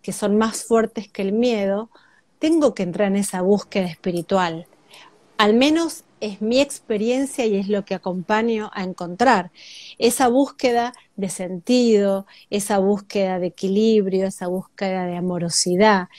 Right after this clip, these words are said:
Este, como dice Iris, poder conectarnos en modo amor para poder estar más allá con nuestra energía de todo esto que viene del mundo de afuera.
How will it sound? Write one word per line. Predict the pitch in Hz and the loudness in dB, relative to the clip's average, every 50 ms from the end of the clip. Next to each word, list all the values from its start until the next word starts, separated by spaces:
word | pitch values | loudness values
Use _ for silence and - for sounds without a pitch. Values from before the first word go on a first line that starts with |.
| - - - | -20 -12 -4
Este, | - 214 214 - _ - 226 208 196 202 - - _ _ | -2 -2 -2 -2 _ 0 0 0 0 -4 -12 -20 _ _
como | - 202 196 202 202 202 202 - | -4 -2 0 0 -2 -2 -4 -4
dice | 220 196 226 220 - - 233 214 | 0 0 0 0 2 2 4 4
Iris, | 220 233 240 220 247 233 - - - - _ _ _ _ _ _ _ _ | 4 4 4 2 0 -2 -2 -6 -12 -16 _ _ _ _ _ _ _ _
poder | - 202 208 220 220 226 | -2 0 2 0 0 0
conectarnos | - 233 214 208 196 202 - - 214 202 214 214 208 - | -2 -2 -2 -2 -4 -6 -4 -4 -4 -2 -2 -4 -4 -6
en | - 185 190 196 | -8 -6 -4 -2
modo | 202 208 220 220 208 196 | -2 0 0 0 0 0
amor | 196 202 214 233 233 220 214 208 - _ _ _ _ _ _ _ _ _ _ _ _ _ | -2 -2 -2 -4 -4 -6 -8 -12 -14 _ _ _ _ _ _ _ _ _ _ _ _ _
para | - 202 190 185 | -4 -4 -4 -4
poder | 175 - 190 196 190 196 208 208 208 208 214 - _ _ _ _ _ _ - - _ _ | -6 -4 -2 0 0 2 2 0 0 -2 -4 -8 _ _ _ _ _ _ -20 -20 _ _
estar | - 220 202 - - 240 233 233 | -6 -6 -4 -4 -2 -2 0 0
más | 240 240 247 262 - - | 0 0 0 -2 -4 -4
allá | 254 214 190 - - 247 226 208 | -6 -6 -4 -4 -4 -4 -6 -6
con | - 202 190 196 | -8 -8 -6 -4
nuestra | 196 196 190 - - 214 | -4 -6 -6 -6 -6 -4
energía | 208 196 196 185 190 - - - - 262 233 220 214 226 247 - _ _ _ _ _ _ _ | -4 -4 -4 -6 -8 -10 -6 -4 -2 0 2 2 0 -2 -6 -14 _ _ _ _ _ _ _
de | 220 214 233 | 0 2 2
todo | 220 - - 349 339 320 320 | 2 0 -2 0 2 2 2
esto | 311 302 - 320 254 | 0 0 -2 -4 -4
que | - 226 208 | -2 -2 0
viene | 196 226 240 247 247 | 2 2 2 2 0
del | 226 202 196 | 0 0 0
mundo | 202 214 226 233 226 220 | 0 0 0 0 0 0
de | 214 190 | -2 -4
afuera. | 185 - - - 202 180 175 165 170 165 - | -6 -10 -6 -4 -4 -4 -4 -6 -10 -14 -14